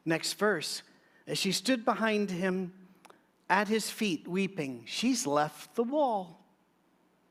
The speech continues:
And we don't think about this 'cause it's not part of our culture. Every first, second, and third <laughs> generation, uh, century rather, Jewish person,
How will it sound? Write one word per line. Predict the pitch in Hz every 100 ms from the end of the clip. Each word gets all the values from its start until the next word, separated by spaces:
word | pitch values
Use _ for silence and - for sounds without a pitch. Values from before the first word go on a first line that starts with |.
| _ _ _ - -
And | 170
we | 202
don't | 302 254
think | 262 302
about | 349 269 214
this | 151 170
'cause | - 208
it's | 214 208
not | 165
part | 185 160
of | 143
our |
culture. | - 277 - 127 - - - _ _
Every | 214 226 226 214
first, | 214 196 -
second, | 196 190
and | 170 165
third | 185 165
<laughs> | -
generation, | 185 170 180 190 143 - 175 180 147
uh, | 165 147
century | - 214 196 156
rather, | 143 143 143 - - -
Jewish | 147 226 214 185 -
person, | 214 208 170 143